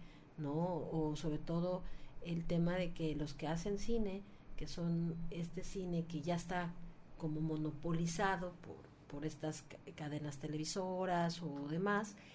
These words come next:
que haya esta, este trabajo que sea mucho más fuerte. Yo creo que nos deja mucho pensando el que haya estos actores y actrices, ¿no?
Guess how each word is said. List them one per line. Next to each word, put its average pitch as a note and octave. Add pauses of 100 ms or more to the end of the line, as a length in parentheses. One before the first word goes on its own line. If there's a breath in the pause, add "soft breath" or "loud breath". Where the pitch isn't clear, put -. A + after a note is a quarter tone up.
(540 loud breath)
que F3+
haya G#3+
esta, G3+
este -
trabajo E3+
que E3+
sea E3
mucho E3
más C#3+
fuerte. -
Yo A#3
creo C4
que C4
nos G3
deja F#3
mucho F3+
pensando E3 (600 loud breath)
el D3+
que D3+ (100)
haya F#3
estos F3
actores F3
y -
actrices, F#3+
¿no? E3+